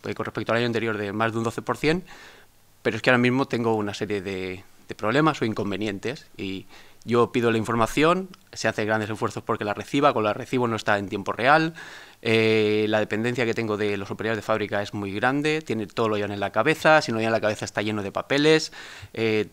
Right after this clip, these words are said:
mm, planos, el crecimiento de mi portfolio es muy grande... Eh, me implica cada vez más burocracia,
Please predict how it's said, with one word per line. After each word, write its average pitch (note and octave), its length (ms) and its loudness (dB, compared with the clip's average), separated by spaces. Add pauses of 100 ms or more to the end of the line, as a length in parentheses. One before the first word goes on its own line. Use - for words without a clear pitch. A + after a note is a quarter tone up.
(160)
mm, G#2+ 460 -2 (120)
planos, C#3+ 840 4
el G#2+ 300 -4
crecimiento A2+ 440 -2
de G#2+ 460 2
mi A2 100 -4
portfolio A2+ 480 -2
es G#2+ 60 -6
muy G#2 160 -4
grande... D3+ 520 4 (560)
Eh, G#2 460 0
me G#2+ 60 -2
implica A2+ 320 0
cada A2 100 4
vez G#2+ 80 -2
más G#2+ 180 -2
burocracia, C3 720 2